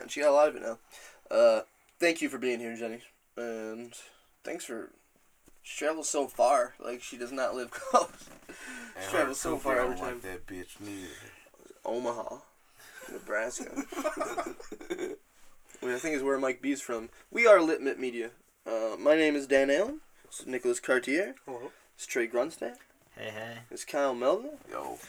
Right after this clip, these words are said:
Speaker 1: We are doing a slew of things. If you wanna keep up with us, litmitmedia dot fireside dot F M. There you can click on, you can click on a little YouTube link and it'll take you to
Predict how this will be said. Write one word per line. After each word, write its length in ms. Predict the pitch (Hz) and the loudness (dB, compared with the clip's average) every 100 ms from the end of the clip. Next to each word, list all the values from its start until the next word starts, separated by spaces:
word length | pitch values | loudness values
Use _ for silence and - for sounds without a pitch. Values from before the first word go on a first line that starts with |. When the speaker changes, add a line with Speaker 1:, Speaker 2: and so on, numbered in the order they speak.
| - - | -20 -12
Speaker 1:
We 240 | - 196 202 | -4 0 4
are 520 | 147 170 185 185 165 | 6 8 8 6 4
doing 560 | 127 151 180 185 185 175 | 0 -2 2 2 2 -2
a 140 | 135 | -4
slew 600 | 151 - - 185 208 208 185 | -4 -4 -4 -2 2 4 6
of 200 | 151 139 | 4 -2
things. 880 | 156 151 139 135 135 127 - - - _ | 0 2 2 0 -6 -6 -6 -6 -12 _
If 320 | - 165 165 - | -4 -4 -4 -6
you 120 | 139 | -2
wanna 260 | 139 139 123 | 2 2 0
keep 340 | - 151 - | -10 -10 0
up 360 | 147 156 - - _ _ _ - | 2 2 -4 -20 _ _ _ -8
with 300 | 151 262 285 | -2 2 8
us, 520 | 330 381 - - - - - - | 8 8 -2 -4 -8 -18 -20 0
litmitmedia 580 | 139 208 196 151 127 120 | 8 8 8 -2 -2 0
dot 180 | 120 - | -2 0
fireside 480 | 117 120 113 113 | 0 0 -2 -2
dot 140 | 117 110 | 0 -2
F 180 | 113 - | -2 -4
M. 280 | 123 117 110 - - - | -6 -6 -10 -20 -10 4
There 240 | 139 156 | 6 8
you 120 | 143 135 | 4 0
can 160 | 131 | -4
click 320 | - 147 139 - | -2 0 0 2
on, 500 | 143 156 156 156 160 160 - - - - - - - - - | 6 8 8 6 0 -10 -18 -20 -20 -20 -20 -14 -14 -14 -12
you 100 | 196 | -4
can 20 | |
click 200 | 220 220 | -2 2
on 120 | 208 | 4
a 40 | 208 | 6
little 180 | 202 208 | 6 4
YouTube 400 | 208 - 220 196 | 0 -4 -6 0
link 260 | 214 208 | 0 0
and 100 | 202 | 0
it'll 100 | 202 | -2
take 260 | 190 214 190 | 0 -2 -4
you 100 | 202 | -10
to 600 | - 208 208 202 208 | -10 -8 -8 -6 -4